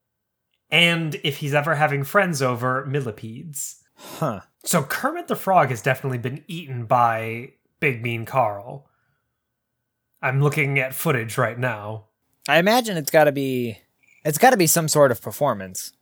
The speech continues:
Speaker 1: It must be, because Kermit the Frog, obviously, like, the, the footage that I'm seeing is Kermit the Frog in black and white, and Kermit the Frog obviously went on to do full color performances. So it must be a performance.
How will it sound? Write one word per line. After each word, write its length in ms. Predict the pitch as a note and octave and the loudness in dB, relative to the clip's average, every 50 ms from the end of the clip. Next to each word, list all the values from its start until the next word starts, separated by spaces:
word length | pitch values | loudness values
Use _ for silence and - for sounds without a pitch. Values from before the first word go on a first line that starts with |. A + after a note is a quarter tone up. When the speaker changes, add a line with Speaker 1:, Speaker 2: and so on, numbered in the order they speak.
| _ _ _ _ _ - - | _ _ _ _ _ -14 -6
Speaker 1:
It 180 | - - A3 A#3+ | -6 -6 -4 -2
must 500 | A#3+ B3 B3 C4 B3 G#3+ - - - - | 0 4 6 6 6 6 4 0 -4 -6
be, 220 | - A#2 G#2+ - | -10 -10 -10 -10
because 540 | D3+ C3+ D3+ D3+ - F#3 F#3+ F3 D3+ D#3+ D3 - - - _ _ _ _ _ _ | -8 -6 -6 -4 -2 0 0 0 -2 -4 -8 -12 -20 -20 _ _ _ _ _ _
Kermit 280 | - - F#3+ F#3+ F#3 D#3 | -4 -2 0 0 0 -2
the 60 | D#3 | 0
Frog, 260 | - F#3 D#3+ D#3+ D3+ | 2 4 6 6 6
obviously, 800 | D#3 C#3+ C3+ C#3 C#3 C3+ - D3 C#3 C3+ C3 B2+ A#2+ A#2+ B2+ C#3 - | 6 6 6 4 2 0 0 -2 -2 -2 -2 -2 -2 -6 -8 -6 0
like, 220 | C#3 C#3 C3 B2 | 0 0 0 0
the, 380 | - B2+ C#3+ C#3+ C3+ B2+ C3+ - | 0 -2 0 0 0 -4 -8 -12
the 180 | - C3+ C3+ C3 | -4 -4 -2 -2
footage 360 | - - C4+ B3 F#3+ D3 B2 | 0 0 0 0 0 -2 0
that 100 | C#3 C3+ | 4 6
I'm 220 | D3+ E3 E3+ D#3 | 6 6 4 4
seeing 320 | C#3 - - C3+ B2 A#2 A#2+ | 0 -4 -4 -4 -4 -4 -4
is 100 | A2+ - | -6 -6
Kermit 240 | - - D3+ C#3 C3 | -6 -4 -4 -4 -4
the 60 | C3 | -4
Frog 320 | - - C3+ B2 A#2 A#2+ | 0 2 2 2 2 0
in 100 | A#2 A#2 | -2 -6
black 300 | A2 B2+ B2+ A#2+ A2 - | -4 -2 -2 -2 -2 -2
and 140 | B2+ A#2 A#2 | -6 -6 -2
white, 300 | B2+ D#3+ C3+ A2+ A#2 - - | -2 -2 -2 -4 -6 -8 -8
and 180 | C#3 C3 C3 C3 | -6 -6 -6 -2
Kermit 220 | - E3 C#3+ C3 | -2 -2 -2 -2
the 60 | B2+ | -4
Frog 280 | A2 - C3+ A#2 A#2+ A#2 | -2 0 2 2 2 2
obviously 680 | B2 A#2 A2+ A2+ A2+ - - C3 A#2 A2+ A2+ A2+ - _ _ _ _ _ _ _ _ _ _ _ _ _ _ - | 0 -2 -2 -4 -8 -8 -8 -8 -6 -6 -6 -8 -10 _ _ _ _ _ _ _ _ _ _ _ _ _ _ -4
went 260 | C3 C#3 D3+ C3+ C3 | 0 2 4 4 6
on 260 | B2+ B2 B2 A#2+ A#2 | 4 4 2 -2 -4
to 100 | - C#3 | -6 -6
do 220 | B2 B2+ B2 A#2 | -4 -4 -4 -4
full 240 | A2 - E3 C3+ B2 | -4 -4 -4 -4 -4
color 300 | - - C3+ C3 B2 A#2 | -4 -2 -2 0 0 -2
performances. 920 | G#2+ - A2 - F3 F#3 F#3+ E3 C3 A2+ G#2+ - C3 A#2 D#2+ D#2+ D#2 - - _ _ _ _ _ _ _ - | -4 -6 -10 -4 -2 -2 -2 -2 -4 -6 -8 -10 -12 -12 -12 -14 -14 -16 -16 _ _ _ _ _ _ _ 2
So 220 | - - G#3 G3+ | 4 6 6 6
it 140 | G3+ F#3 F3 | 4 2 0
must 560 | D#3+ E3+ F#3+ A3 B3+ B3 G#3+ - - - C#3+ | -2 0 0 2 4 4 4 4 2 2 2
be 100 | C#3+ C3+ | 0 0
a 60 | B2 | 0
performance. 760 | - - C3 - - B3+ C#4 A#3+ D#3 C3+ C3 - F3 - - | 0 -2 -6 -6 -2 0 0 0 0 -2 -8 -12 -14 -14 -14